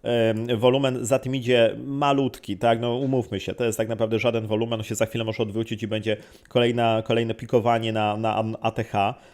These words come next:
e, może nawet z piątką z przodu, no, oby nie, ale zobaczymy.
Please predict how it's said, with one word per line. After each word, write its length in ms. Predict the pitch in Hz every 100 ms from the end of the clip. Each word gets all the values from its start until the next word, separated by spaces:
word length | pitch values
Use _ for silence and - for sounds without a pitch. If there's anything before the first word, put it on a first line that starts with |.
| _ 104
e, 260 | 107 107
może 260 | 107 110 117
nawet 220 | 107 110
z 60 | -
piątką 380 | 113 101 113
z 60 | -
przodu, 440 | - 107 95 101 107
no, 120 | 107
oby 160 | 107
nie, 180 | 139 107
ale 160 | 95 101
zobaczymy. 480 | 110 117 156 120